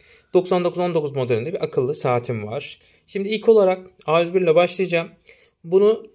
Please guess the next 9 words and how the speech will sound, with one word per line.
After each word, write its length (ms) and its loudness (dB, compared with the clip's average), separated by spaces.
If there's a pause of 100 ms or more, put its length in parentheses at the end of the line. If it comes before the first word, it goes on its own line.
şarjını 440 2
yapabilmek 520 0
için 400 -12
bunun 160 -2
kordonu 460 4
var. 260 0 (800)
Şu 160 -18
kordonu 420 0
çıkararak 600 2